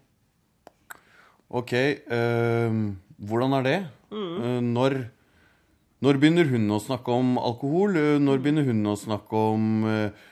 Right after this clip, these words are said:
Speaker 2: Mhm.
Speaker 1: sex? Er hun, hun, på en måte så tenker jeg hun er mer skjerma.
Speaker 2: For jeg tenker
Speaker 1: Så sånn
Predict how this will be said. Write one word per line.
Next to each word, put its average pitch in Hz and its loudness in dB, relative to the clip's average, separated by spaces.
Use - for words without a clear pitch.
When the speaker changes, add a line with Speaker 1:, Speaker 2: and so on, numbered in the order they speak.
Speaker 2:
Mhm. 208 -12
Speaker 1:
sex? 123 -4
Er 120 4
hun, 131 2
hun, 135 0
på 165 -2
en 190 2
måte 170 2
så - -8
tenker 202 -2
jeg 120 0
hun 131 0
er 143 0
mer 143 -2
skjerma. 175 -2
Speaker 2:
For 233 -10
jeg 247 -6
tenker 202 -4
Speaker 1:
Så 220 -4
sånn 233 2